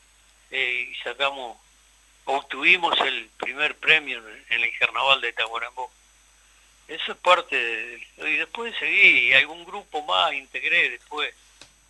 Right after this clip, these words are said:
Eh, y en el año noventa y cuatro me da por formar una comparsa Lugola. <laughs> Eh,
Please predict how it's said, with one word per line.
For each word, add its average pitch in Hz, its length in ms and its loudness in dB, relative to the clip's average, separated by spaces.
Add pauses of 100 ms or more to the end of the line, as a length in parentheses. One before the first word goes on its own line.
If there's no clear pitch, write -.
(680)
Eh, 113 680 -10 (220)
y 123 200 -2
en 143 100 2
el 165 180 2
año 220 220 -2
noventa 175 400 0
y 160 60 4
cuatro 190 360 -4
me 151 140 -8
da 185 180 -2
por 156 180 -10
formar 151 360 -6
una 156 220 -2
comparsa 143 600 -8
Lugola. 131 560 -10
<laughs> - 40 -20 (1500)
Eh, 131 680 -6